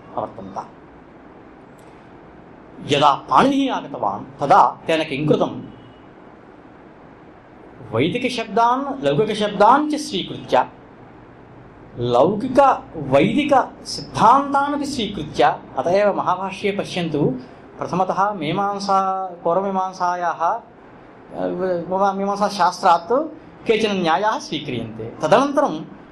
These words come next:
लोकेऽपि एवं भवति इति लौकिकन्यायाः अपि उद्ध्रियन्ते, उच्यन्ते पतञ्जलिना। तस्मात् तदा किं संवृत्तं?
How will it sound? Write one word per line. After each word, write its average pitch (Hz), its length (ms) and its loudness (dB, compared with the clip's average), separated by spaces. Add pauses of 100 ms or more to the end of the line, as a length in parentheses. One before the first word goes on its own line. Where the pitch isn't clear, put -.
लोकेऽपि 180 960 0
एवं 185 320 2
भवति 170 380 -4
इति 180 460 -4
लौकिकन्यायाः 156 800 0
अपि 143 480 -6 (300)
उद्ध्रियन्ते, 117 580 -4
उच्यन्ते 120 500 -4
पतञ्जलिना। - 840 -8
तस्मात् 170 560 0 (500)
तदा 196 220 6
किं 254 200 0
संवृत्तं? 151 540 0